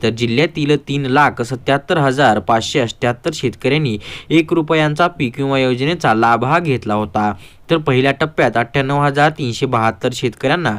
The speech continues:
अग्रिम पीक विमा हा मंजूर झाला आहे. मात्र शहात्तर हजार आठशे तेरा शेतकऱ्यांची रक्कम संबंधित विभागाकडे प्राप्त झाली असून त्यापैकी एकसष्ट हजार आठशे वीस शेतकऱ्यांना सोळा कोटी सत्तर लाख अठ्ठ्याऐंशी हजार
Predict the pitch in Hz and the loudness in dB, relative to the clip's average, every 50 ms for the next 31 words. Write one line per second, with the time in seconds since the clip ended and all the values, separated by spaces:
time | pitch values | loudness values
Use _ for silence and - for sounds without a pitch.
0 | - - - - - - - 135 143 147 156 160 180 165 - 165 156 151 - 151 | -8 -14 -18 -20 -16 -4 0 0 0 2 0 -2 -2 -4 -2 -4 -4 -2 -2 -2
1 | 151 151 139 139 156 185 180 151 123 113 107 131 165 185 165 139 123 110 107 107 | 0 2 0 2 0 0 0 0 -2 0 2 2 2 2 0 -2 -2 0 0 0
2 | 110 110 113 117 110 107 113 120 131 143 - - 170 113 110 107 107 - - - | 0 0 0 0 0 0 0 0 0 0 0 -2 0 0 0 -2 -4 -8 -18 -18
3 | - - - - - - 165 160 160 160 160 - - - 185 185 175 175 165 180 | -20 -20 -18 -12 -2 0 2 2 2 0 -2 -2 -2 0 2 2 2 2 4 4
4 | 165 127 123 120 123 123 123 - - - 151 143 - 139 127 127 127 135 135 - | 4 6 6 4 4 2 0 -4 -4 -2 -4 -2 0 2 2 4 2 2 2 -2
5 | 139 120 - - - 139 156 175 165 - 127 120 123 127 123 - 156 156 160 156 | -4 -4 0 -2 0 0 0 -2 -2 0 0 0 0 0 -2 -2 -2 -2 0 -2
6 | 160 135 131 131 131 127 127 123 135 131 127 127 123 123 123 123 120 - 175 147 | -2 -2 -2 -2 -2 -2 -2 0 0 0 2 2 2 2 0 -2 -2 0 2 2
7 | 135 151 151 - 131 113 - - - 143 131 123 120 113 113 113 117 131 - - | 2 2 2 2 0 0 0 0 -2 -2 0 0 -2 0 0 0 0 0 0 -2
8 | 165 120 110 107 110 - - - - - - 170 170 165 160 165 160 156 156 - | -2 -2 -2 -4 -8 -12 -16 -18 -18 -4 2 2 2 2 4 2 2 2 2 0
9 | 180 170 127 120 - - 139 127 - - 151 156 165 151 123 113 120 98 107 120 | 2 2 2 2 0 -6 -6 -6 -2 -2 0 2 4 4 4 4 4 2 2 2
10 | 123 - - 160 135 117 120 143 156 - - 143 - - - 151 151 156 151 151 | -2 -4 -2 -2 -2 0 0 -2 -2 -2 -4 -6 -6 -4 -2 -2 -2 0 0 0
11 | 156 165 156 - 139 120 120 117 120 - - 147 160 - 139 120 113 113 139 127 | 0 0 0 0 0 2 2 2 0 0 -2 -2 -2 0 -2 -2 -2 -2 -4 -6
12 | - _ 147 139 139 147 143 147 147 135 113 - _ 135 131 127 120 120 - 131 | -2 _ -2 2 4 2 2 2 2 -2 -6 -4 _ -4 -2 -2 -2 -2 -2 -2
13 | 127 143 156 156 143 110 107 | 0 0 0 2 4 2 2